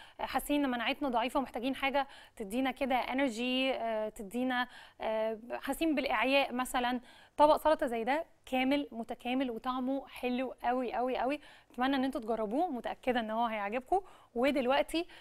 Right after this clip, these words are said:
يلا بقى ندخل على العصير اللي احنا هنعمله النهارده، وعصير النهارده مختلف، فيلا بينا. بصوا بقى يا جماعه، احنا النهارده هنعمل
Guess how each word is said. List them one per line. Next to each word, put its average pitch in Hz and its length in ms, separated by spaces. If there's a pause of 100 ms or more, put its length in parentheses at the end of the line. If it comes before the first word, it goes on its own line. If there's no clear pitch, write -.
(120)
يلا 262 280
بقى 285 380
ندخل 254 480
على 247 600
العصير 226 600
اللي 220 120
احنا 226 240
هنعمله 233 440 (320)
النهارده، 240 440
وعصير 240 340
النهارده 254 500 (100)
مختلف، 233 800 (120)
فيلا 208 320
بينا. 185 160 (1600)
بصوا 294 220
بقى 311 100
يا 233 60
جماعه، - 260
احنا 349 180
النهارده 311 380
هنعمل 294 460